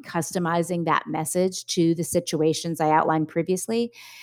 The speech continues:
sales is really able to take and make their entire conversation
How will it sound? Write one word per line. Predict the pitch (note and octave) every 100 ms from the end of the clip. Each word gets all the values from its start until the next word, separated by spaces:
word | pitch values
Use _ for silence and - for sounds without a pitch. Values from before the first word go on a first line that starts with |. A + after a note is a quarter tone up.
| - -
sales | - - B3+ D#4+ F4
is | C4+ -
really | G3 A3+ B3+ A#3
able | A3+ A#3
to | G#3
take | F#3 - F#3 F#3+ - F#3 E3+
and | E3 D#3+
make | E3+ F3 D#3 - F#3 -
their | E3+
entire | E3+ D#3 - - G3 G#3+
conversation | G#3 F#3+ E3 E3 D#3+ D#3+ - A3 A#3+